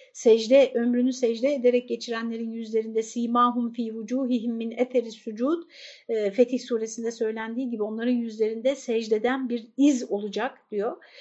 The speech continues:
Efendim hadis-i şeriflerde de nur olarak açıklanıyor bu. Mücrimler de yüzlerinden tanınacaklar.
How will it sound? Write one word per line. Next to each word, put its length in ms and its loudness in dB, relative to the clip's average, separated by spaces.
Efendim 280 0
hadis-i 340 0
şeriflerde 600 -2
de 160 -4
nur 220 4
olarak 480 -4
açıklanıyor 640 -6
bu. 200 -2
Mücrimler 720 2
de 60 4
yüzlerinden 800 2
tanınacaklar. 960 -4